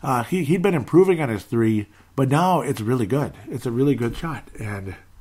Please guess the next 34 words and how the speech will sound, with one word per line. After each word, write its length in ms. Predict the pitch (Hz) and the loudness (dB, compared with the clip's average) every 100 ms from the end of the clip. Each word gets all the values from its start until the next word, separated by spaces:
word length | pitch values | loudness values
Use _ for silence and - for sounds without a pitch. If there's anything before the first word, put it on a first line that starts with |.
| - | -12
it's, 180 | - 110 | -8 -6
it's 180 | 135 117 | -4 -4
so 220 | - 160 | -2 -2
silky 480 | 113 - 143 139 98 | -2 0 0 2 -2
smooth. 400 | - 107 151 139 | -8 -2 0 0
I 80 | 90 | -2
mean, 160 | 95 | -8
it's, 320 | 95 98 - - | -10 -12 -18 -20
it's, 180 | - | -16
it's 220 | - 117 - | -12 -12 -8
gorgeous. 520 | - 151 139 80 - - - - - - | -2 -2 -2 -8 -16 -20 -20 -20 -20 -6
Gorgeous 360 | 110 117 131 104 | -2 0 0 -4
Jeng, 440 | 113 147 98 80 | -4 -4 -6 -10
you 60 | 85 | -8
know, 100 | 85 | -4
people 220 | 107 101 | -2 -4
called 240 | 101 95 | -4 -6
him 80 | 85 | -6
that. 240 | 87 78 - - - - - - | -8 -10 -14 -20 -20 -20 -18 -8
Um, 380 | 87 82 76 78 - - - - - - - - - - - - - | -2 -2 -4 -12 -18 -20 -20 -20 -20 -20 -20 -20 -20 -20 -20 -20 -10
can't 220 | 135 165 | -8 -4
complain, 380 | 165 127 165 160 | -6 -4 -4 -4
man. 220 | 92 98 | -6 -8
I, 240 | 95 92 113 | -10 -8 -6
I 80 | |
can't 240 | 107 120 117 | -4 -6 -6
complain 400 | 107 120 120 117 | -8 -6 -4 -4
about 360 | 113 104 98 - | -4 -4 -4 -4
what, 240 | 101 - | -6 -4
uh, 220 | 101 90 - - _ - 339 - - 202 170 135 135 | -6 -6 -10 -20 _ -20 -20 -20 -20 -18 -16 -16 -8
Gorgie 280 | - 131 113 | -2 0 0
Jeng 160 | 107 101 | -4 -6
has 140 | 90 | -6
done. 260 | 101 107 | -4 -4